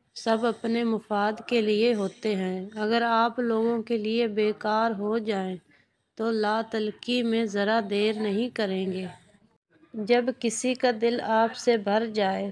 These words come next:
तो सबसे पहले वो अपनी ज़बान की मिठास को ख़त्म करता है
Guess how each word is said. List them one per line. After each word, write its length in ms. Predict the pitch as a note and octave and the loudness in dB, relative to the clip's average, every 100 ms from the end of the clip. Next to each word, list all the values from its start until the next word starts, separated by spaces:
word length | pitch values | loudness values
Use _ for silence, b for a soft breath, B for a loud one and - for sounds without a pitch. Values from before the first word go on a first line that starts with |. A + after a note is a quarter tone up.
| - | -4
तो 80 | A3 | -2
सबसे 460 | - A#3+ A#3 C4 B3+ | 0 0 2 2 2
पहले 420 | A#3 A3 A3+ A#3+ | 4 2 2 2
वो 140 | A#3+ | 2
अपनी 380 | A#3+ A3+ A#3 B3 | 0 0 -2 -2
ज़बान 520 | G3+ G3+ G#3+ G#3+ A#3 | -2 -2 0 0 0
की 180 | A3+ A#3+ | -2 -2
मिठास 640 | A3 G#3+ - G3 G#3+ A3+ | 0 -2 -4 -2 0 -2
को 200 | - A#3+ | -2 -2
ख़त्म 420 | A3+ G#3 G#3 A#3+ A#3+ | -2 -2 -2 -4 -2
करता 460 | A3 G3+ F3+ A3 | -2 -4 -2 0
है 320 | G#3 F#3+ F#3+ | 0 0 -4